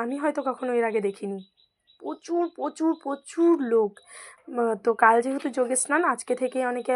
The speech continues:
আসছে, এসে অনেকে এখানে থাকছে, তো আবার অনেকে স্নান করে চলেও যাচ্ছে। তো এই যে দেখুন সামনেটা শুধু দেখুন, মনে হচ্ছে যেন শয়ে শয়ে পিঁপড়ের দল যেমন হেঁটে বেড়ালে দেখায় সেম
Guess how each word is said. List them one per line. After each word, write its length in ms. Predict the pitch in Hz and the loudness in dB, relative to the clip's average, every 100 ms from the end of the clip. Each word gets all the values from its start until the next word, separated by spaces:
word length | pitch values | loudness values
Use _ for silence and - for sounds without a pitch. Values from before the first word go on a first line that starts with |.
| 233 | 0
আসছে, 260 | 233 - 320 262 | -2 -4 0 0
এসে 140 | 226 220 | 0 -2
অনেকে 200 | 220 214 226 | -4 -2 -2
এখানে 220 | - 233 233 | -2 -6 -4
থাকছে, 300 | 240 233 - 453 - - - - - | -6 -6 -4 -4 -6 -20 -20 -20 -4
তো 40 | 226 220 226 220 | 2 4 4 4
আবার 240 | 202 233 233 240 | 6 4 4 0
অনেকে 280 | 233 - 254 247 240 | -2 0 0 0 -2
স্নান 220 | 254 233 226 | 0 0 2
করে 120 | 247 247 | 2 2
চলেও 260 | 269 277 269 208 | 4 8 8 6
যাচ্ছে। 300 | 190 - 202 190 _ _ _ _ | 0 -6 -10 -10 _ _ _ _
তো 20 | 240 | 2
এই 60 | 233 | 4
যে 60 | 226 | 2
দেখুন 240 | 208 - 208 202 | 0 -2 -10 -4
সামনেটা 420 | 233 240 269 285 302 | -2 -2 -2 0 -2
শুধু 140 | 294 285 247 | -2 0 2
দেখুন, 220 | 233 233 226 | 0 -6 -8
মনে 120 | 233 269 | -6 -8
হচ্ছে 180 | - 269 | -8 -6
যেন 120 | 277 277 330 | -4 -4 -4
শয়ে 200 | 262 233 - | -2 -2 0
শয়ে 160 | 254 247 | -2 -2
পিঁপড়ের 400 | 247 233 - 254 214 | -6 -10 -2 -2 2
দল 140 | 240 302 - - - - - | 4 4 2 -6 -20 -12 -4
যেমন 220 | 233 254 240 | -2 -2 -4
হেঁটে 200 | 233 233 233 | -2 2 2
বেড়ালে 260 | 247 247 254 | 2 2 0
দেখায় 280 | 247 - 349 - | -4 -4 -2 0
সেম 200 | 254 240 | 0 -2